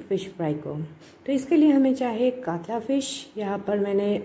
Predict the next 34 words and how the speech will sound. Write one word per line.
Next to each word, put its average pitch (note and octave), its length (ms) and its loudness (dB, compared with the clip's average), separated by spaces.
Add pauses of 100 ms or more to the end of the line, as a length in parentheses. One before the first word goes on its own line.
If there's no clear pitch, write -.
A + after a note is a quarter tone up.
अच्छे - 280 -4
से G#3 140 0
इसको G3 300 0
धो E3+ 240 4
करके G3 520 4 (540)
साफ़ F#3 320 0
कर F3 80 -4
लिया D#3+ 300 -8
है D#3 360 -4 (1200)
और G3 160 2
फिर D#4 300 4
इसे A3 320 0
हमें G3 440 0 (140)
marinate D#3+ 580 2
करना C3 300 -8
है। D3+ 300 -8 (440)
तो D#4 60 6
marination D4 800 4
के D4+ 180 2
लिए D4+ 220 6
मैंने B3 280 4
यहाँ A3 240 2
पर G#3+ 180 -2
लिया G3+ 260 0
है F#3+ 360 0
नमक। E3+ 460 0
नमक G#3+ 520 0 (540)
आधा A3 300 6
चम्मच G#3 340 -2
से D#4+ 180 -4
थोड़ा G3 380 -2
सा B3+ 260 -4 (180)
कम G3 200 2
लीजिए। D3+ 540 -2